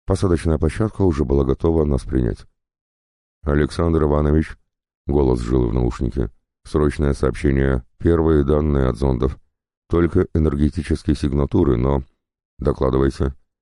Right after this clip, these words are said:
Я напрягся, выравнивая вельбот перед посадкой. Каждая группа вторжения — минимум сотня кораблей. Возможно, существенно больше. Точные данные будут через час. Триста кораблей как минимум.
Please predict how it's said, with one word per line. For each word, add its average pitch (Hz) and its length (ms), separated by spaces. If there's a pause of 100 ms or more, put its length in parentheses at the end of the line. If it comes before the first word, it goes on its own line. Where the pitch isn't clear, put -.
(500)
Я 104 160
напрягся, 104 480
выравнивая 67 580
вельбот 65 420
перед 64 220
посадкой. - 560 (800)
Каждая 80 480
группа 78 280
вторжения — 80 800
минимум 82 640
сотня 73 380
кораблей. 62 500 (520)
Возможно, 87 560
существенно 67 600
больше. 64 420 (440)
Точные 87 480
данные 82 500
будут 69 380
через 65 260
час. - 360 (960)
Триста 104 400
кораблей 76 400
как - 200
минимум. 58 460